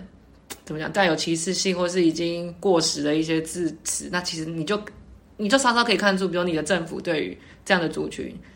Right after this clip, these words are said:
的态度是怎么样。那最常会讲到说我们要寻-，寻求政治正确是因-，是，的活动是，就是禁止歧视的用语。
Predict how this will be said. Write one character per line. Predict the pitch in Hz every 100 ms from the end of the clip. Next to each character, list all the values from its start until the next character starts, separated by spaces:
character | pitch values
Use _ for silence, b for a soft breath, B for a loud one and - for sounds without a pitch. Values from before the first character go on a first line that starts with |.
| B
的 | - 76 60 - b b -
态 | 160
度 | 160
是 | 156
怎 | -
么 | -
样。 | 52 - - b b b b b b -
那 | 247
最 | 294
常 | 269 190 196
会 | 226
讲 | - 156
到 | 185
说 | 185 185
我 | 175
们 | 170
要 | 180
寻-， | 180 - -
寻 | - 170
求 | 175
政 | 165 170
治 | 165
正 | 170 160
确 | 165 160
是 | 170
因-， | 165 160 -
是， | - 185 170 139 - - -
的 | 165
活 | 170 165
动 | 190
是， | 185 190 175
就 | 175
是 |
禁 | 170 196 165
止 | - - - -
歧 | - 151
视 | 151 180 156
的 | 151
用 | 165 147 139
语。 | -